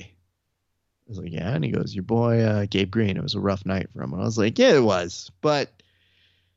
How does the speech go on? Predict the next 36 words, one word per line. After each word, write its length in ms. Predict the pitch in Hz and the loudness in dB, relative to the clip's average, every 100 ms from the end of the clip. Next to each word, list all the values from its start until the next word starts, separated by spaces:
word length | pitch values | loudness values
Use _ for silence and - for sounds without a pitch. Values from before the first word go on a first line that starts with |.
| _ _ _ _ _ | _ _ _ _ _
you 120 | 175 | 2
know, 280 | 233 226 254 | 4 4 2
Gabe 320 | 202 170 185 | 0 0 2
stood 340 | 185 - 175 180 | 0 -2 -2 0
there 160 | 196 | -2
toe-to-toe 540 | 185 180 180 165 151 196 | 0 0 0 0 2 2
with 260 | 208 160 | 2 -2
an 80 | 165 | -4
emerging 440 | 147 147 151 151 135 | -2 -2 -2 -4 -6
talent. 360 | 113 120 151 - | -8 -8 -8 -6
Ian 240 | 127 131 | -6 -4
Gary 400 | 113 117 113 139 | -2 -2 0 0
was 440 | 143 110 101 90 - _ _ - | -2 -6 -8 -12 -14 _ _ -14
incredible 720 | 107 104 - 104 107 120 127 | -12 -10 -8 -4 -2 0 0
that 160 | 131 | 0
night. 320 | 95 123 151 - _ _ _ _ _ _ _ | 0 -2 -2 -6 _ _ _ _ _ _ _
And, 580 | 123 110 104 101 104 101 | -4 -2 -2 -4 -6 -6
um, 540 | 98 87 76 62 62 - _ _ | -4 -4 -6 -12 -18 -20 _ _
you 140 | 107 120 | -10 -6
know, 180 | 143 135 135 | -6 -8 -8
he 120 | 135 | -4
definitely 340 | 127 143 139 143 | -2 -4 -2 -2
was 160 | 139 | -2
trying 180 | - 143 | 0 0
to 60 | 139 | 2
fight 220 | 135 139 | 0 0
back, 300 | 127 143 117 | 0 -2 -4
and 80 | 104 | -6
it 40 | |
was 160 | 107 113 | -4 -6
a 40 | |
tough 200 | 120 127 | -6 -8
fight 180 | 127 135 | -8 -8
for 140 | - | -8
him. 160 | 95 92 | -10 -8
But 200 | 95 | -10